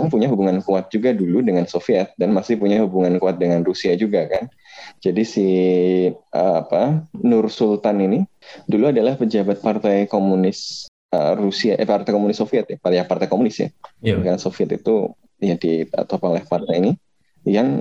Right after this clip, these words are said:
Speaker 1: eh, dulu memimpin Partai Komunis di Kazakhstan waktu Kazakhstan itu masih menjadi bagian dari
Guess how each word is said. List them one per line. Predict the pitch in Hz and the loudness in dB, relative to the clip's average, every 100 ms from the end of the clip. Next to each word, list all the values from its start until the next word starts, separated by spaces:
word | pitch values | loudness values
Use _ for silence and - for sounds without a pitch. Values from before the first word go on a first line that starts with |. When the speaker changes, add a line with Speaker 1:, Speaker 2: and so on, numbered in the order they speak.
| - | -2
Speaker 1:
eh, | 110 101 101 104 | 0 2 2 2
dulu | 104 131 135 | 2 2 0
memimpin | - 110 107 113 104 107 117 - _ | 0 2 2 0 0 0 -4 -20 _
Partai | 101 92 101 | -2 0 -2
Komunis | 107 104 117 123 | 0 2 0 0
di | 104 98 | -4 0
Kazakhstan | 98 98 101 - 87 110 - | -2 -2 -6 -2 -2 -2 -2
waktu | 104 - 104 98 98 98 | -2 0 -2 0 0 0
Kazakhstan | 98 92 92 - 95 87 | 0 0 -2 -2 -2 0
itu | 117 | 0
masih | 101 - 95 | 0 0 0
menjadi | 90 85 82 | 2 2 2
bagian | 82 82 90 82 | 0 0 0 0
dari | 76 73 76 | 0 -2 -2